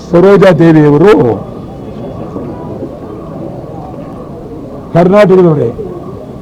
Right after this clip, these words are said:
ಕನ್ನಡಿಗರೇ. ಕನ್ನಡ ಚಿತ್ರಗಳಿಗಿಂತ ಹೆಚ್ಚಾಗಿ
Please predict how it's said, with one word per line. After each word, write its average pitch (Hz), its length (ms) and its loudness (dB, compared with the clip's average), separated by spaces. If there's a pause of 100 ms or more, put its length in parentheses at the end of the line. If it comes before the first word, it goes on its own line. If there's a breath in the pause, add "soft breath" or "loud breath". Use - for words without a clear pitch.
(1400)
ಕನ್ನಡಿಗರೇ. 175 600 4 (3250)
ಕನ್ನಡ 208 420 2 (120)
ಚಿತ್ರಗಳಿಗಿಂತ 185 960 2
ಹೆಚ್ಚಾಗಿ 165 840 4